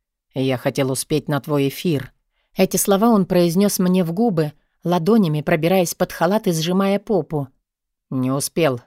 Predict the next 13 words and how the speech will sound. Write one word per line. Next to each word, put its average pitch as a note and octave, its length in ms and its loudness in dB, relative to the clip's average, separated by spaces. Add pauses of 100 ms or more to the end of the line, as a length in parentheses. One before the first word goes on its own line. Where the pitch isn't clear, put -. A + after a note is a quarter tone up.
но C#3 160 -4
я C3 180 -2
смотрел. C#3+ 560 -4 (400)
Сотню F3 380 0
раз. D#3+ 320 0 (760)
Ты C#3+ 100 -4
невероятна, D3+ 720 0
полторашка». C#3+ 800 -2 (1000)
«Тебе A3 280 0
и C4 60 2
не B3+ 120 4
следовало A3 560 -2
приходить. F#3 640 -2